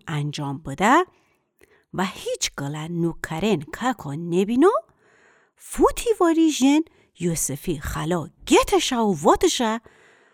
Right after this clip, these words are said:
منه بخواست. ولی یوسف اشتن خلا چایی دستی که ولا کردشه و دوشته که که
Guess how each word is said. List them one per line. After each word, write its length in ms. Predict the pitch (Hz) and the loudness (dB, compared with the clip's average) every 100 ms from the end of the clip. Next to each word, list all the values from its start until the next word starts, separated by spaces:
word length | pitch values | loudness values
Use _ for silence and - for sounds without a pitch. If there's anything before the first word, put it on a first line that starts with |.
| _ _ | _ _
منه 260 | 226 320 320 | 6 8 8
بخواست. 640 | 240 - 285 196 - - _ _ _ _ _ _ _ _ _ _ _ _ _ _ _ _ 156 | 6 6 4 4 0 -8 _ _ _ _ _ _ _ _ _ _ _ _ _ _ _ _ -8
ولی 480 | 151 208 170 139 - - | -2 0 0 -6 -10 -4
یوسف 640 | 170 165 - 415 - - - _ _ | -2 0 4 4 4 -2 -20 _ _
اشتن 340 | 175 - 156 147 | -6 -4 -6 -8
خلا 520 | - - 151 202 170 | -8 -8 -2 0 0
چایی 420 | - - 156 156 - | -4 -6 -6 -8 -10
دستی 300 | 160 - 175 | -6 -4 -4
که 140 | - 127 - - | -8 -12 -16 0
ولا 240 | 294 494 415 | 4 6 4
کردشه 500 | 311 285 269 247 247 | 2 0 0 -2 -2
و 180 | 233 247 - _ _ _ _ | -2 -2 -4 _ _ _ _
دوشته 720 | 170 170 202 - - 131 147 _ | -4 0 -2 -2 -6 -8 -12 _
که 160 | - 453 - | 0 0 4
که 180 | 320 | 2